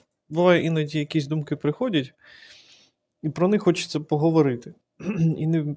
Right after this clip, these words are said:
просто там записати якесь відео, потім яке можна перемонтувати,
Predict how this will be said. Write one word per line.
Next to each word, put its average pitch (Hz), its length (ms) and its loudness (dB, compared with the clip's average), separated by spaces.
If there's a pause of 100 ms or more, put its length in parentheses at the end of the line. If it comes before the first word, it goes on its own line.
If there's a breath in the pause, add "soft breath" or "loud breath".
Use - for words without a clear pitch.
просто 147 680 0
там 139 240 -4
записати 143 580 -2
якесь - 520 -8
відео, 156 680 0 (460)
потім 147 340 -4
яке 139 220 -4
можна 131 420 -4
перемонтувати, 139 1200 -4